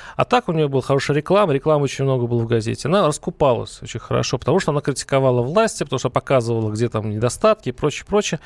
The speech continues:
но, естественно, глава района не любил эту газету, и, в общем, ее так закрыли. Ну, в смысле, у-, убрали главного редактора. И я сравнил газету, которая вышла два месяца назад, до увольнения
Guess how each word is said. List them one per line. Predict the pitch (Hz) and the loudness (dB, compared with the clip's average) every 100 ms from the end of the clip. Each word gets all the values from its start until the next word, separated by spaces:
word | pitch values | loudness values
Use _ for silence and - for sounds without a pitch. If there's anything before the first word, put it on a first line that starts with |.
| - - - | -14 -18 -2
но, | 202 185 _ - | 0 0 _ -16
естественно, | 147 - 180 - 135 117 | -10 -6 -6 -2 -2 -2
глава | 117 135 131 | 0 2 4
района | 123 127 120 110 107 | 2 2 0 0 -2
не | 110 | 0
любил | 110 151 214 220 208 | 0 0 2 2 2
эту | 175 165 | 0 0
газету, | 156 151 147 131 120 | 0 0 0 -2 -2
и, | |
в | 165 | -2
общем, | 185 - | -4 -4
ее | 117 147 | -2 0
так | 120 | 0
закрыли. | 110 127 123 110 98 - - - | -2 -2 0 0 0 -4 -16 -8
Ну, | 147 | -6
в | |
смысле, | 151 147 - 190 123 - | -4 -4 0 0 0 -4
у-, | 139 - | -6 -2
убрали | 127 135 110 107 | 2 2 2 0
главного | 107 117 127 | 0 2 2
редактора. | 135 160 226 220 180 175 - - - - | 0 2 2 2 0 -2 -4 -20 -14 -2
И | 143 | 2
я | 202 214 - | 4 2 0
сравнил | - 165 175 185 185 170 110 - _ - _ _ | -2 2 4 4 4 2 0 -6 _ -20 _ _
газету, | - 143 151 151 - 107 - | 0 2 2 0 0 -4 -2
которая | 131 135 131 | -2 0 0
вышла | 123 131 - 113 110 | 2 0 0 -2 -2
два | 110 117 131 | 0 2 2
месяца | 113 123 107 - | 2 -2 -2 -2
назад, | 123 127 214 208 | 0 2 2 2
до | 143 165 139 113 | 2 2 4 2
увольнения | 107 127 123 113 104 107 110 | 2 0 0 -2 -2 -4 -6